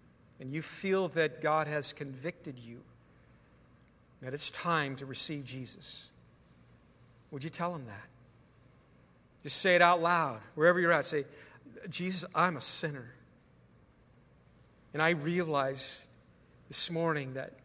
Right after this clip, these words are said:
my sin separates me from you. So I ask you to forgive me of my sin.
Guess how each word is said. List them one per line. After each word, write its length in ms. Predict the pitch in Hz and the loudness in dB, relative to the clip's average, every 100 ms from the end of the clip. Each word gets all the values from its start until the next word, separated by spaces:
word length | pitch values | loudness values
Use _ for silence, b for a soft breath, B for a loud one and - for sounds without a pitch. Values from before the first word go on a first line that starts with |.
| - | -14
my 120 | 139 156 | 0 4
sin 320 | - 180 151 | 4 2 0
separates 640 | - 160 160 139 131 - | 2 0 -2 -8 -6 -8
me 120 | 139 | -10
from 220 | 131 - 135 | -12 -12 -12
you. 240 | 135 131 135 - - _ - - - _ - - - _ - - _ _ - - _ _ - | -12 -14 -16 -20 -20 _ -20 -20 -20 _ -20 -20 -20 _ -20 -20 _ _ -20 -20 _ _ -10
So 160 | - 165 | 4 8
I 80 | |
ask 380 | 170 170 175 - | 8 8 4 -2
you 80 | 156 | -6
to 300 | - - 160 | -6 -4 -4
forgive 420 | 147 170 135 208 | -4 -6 0 0
me 100 | 196 | 2
of 80 | 139 | -6
my 120 | 117 | -4
sin. 300 | 120 - 110 | -4 -4 -4